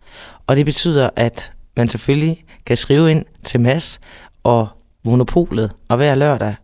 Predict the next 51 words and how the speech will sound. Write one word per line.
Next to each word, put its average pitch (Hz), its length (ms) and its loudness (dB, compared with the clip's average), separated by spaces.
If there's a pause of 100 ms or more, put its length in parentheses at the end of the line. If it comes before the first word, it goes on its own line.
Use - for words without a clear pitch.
håbe 143 300 0
på, 135 340 0
at - 280 -6
det 127 120 -2
dilemma, 123 300 0
man 127 160 2
nu 131 80 4
har 127 80 2
beskrevet, 131 500 -2
det 117 100 -2
bliver 120 100 -2
besvaret. 117 520 -2 (460)
Men 117 120 2
man 120 100 2
kan 165 240 0
også 139 400 -2
gå 117 320 0
i 101 320 -6 (840)
almindelig 104 600 0
terapi - 500 0
eller 127 140 2
coaching 151 500 0
for 151 280 0
at 117 60 -2
få 113 380 -2 (360)
hjælp 139 200 -2
til - 140 0
at 123 60 2
håndtere 120 400 2
det, 123 300 -2 (160)
man 113 180 2
er 117 80 4
i 113 60 2
lige 113 180 0
nu. 110 220 0 (100)
Fordi 139 300 -2
der - 200 0
er 180 120 0
nogle 156 340 2
mennesker, - 480 -2 (140)
der 131 120 2
hvis 123 200 -2
de 151 120 2
oplevede 143 380 0
det, 151 80 -2
som 127 140 -4
du 147 120 0
oplever 139 240 2
som 123 180 -4
et 117 80 -4
dilemma, 135 380 0